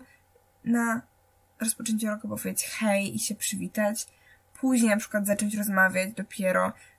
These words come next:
Zaczynajcie takimi małymi kroczkami, o tym też wspominałam w pierwszym odcinku, jeżeli chodzi o stworzenie dobrego planu. Tutaj jak najbardziej też to się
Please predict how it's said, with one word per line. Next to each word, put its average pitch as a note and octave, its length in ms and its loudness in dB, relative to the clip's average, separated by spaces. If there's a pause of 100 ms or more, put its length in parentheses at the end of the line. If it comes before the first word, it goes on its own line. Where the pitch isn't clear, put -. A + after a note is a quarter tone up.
Zaczynajcie C4+ 640 -2
takimi B3 220 -2
małymi A#3 300 0
kroczkami, - 580 2
o A3+ 100 0
tym A3+ 180 2
też A3+ 200 -2
wspominałam G3+ 720 2 (440)
w - 220 -8
pierwszym G3+ 760 2 (320)
odcinku, F#3 840 -4 (380)
jeżeli F#3+ 240 -2
chodzi F#3+ 480 -6
o F#3 280 2
stworzenie F#3+ 460 -2
dobrego F#3 340 -4
planu. A#3 520 0 (480)
Tutaj A#3+ 400 -2
jak A3 160 -6
najbardziej G#3 400 -2
też - 200 -4
to - 120 -8
się F#3+ 340 -4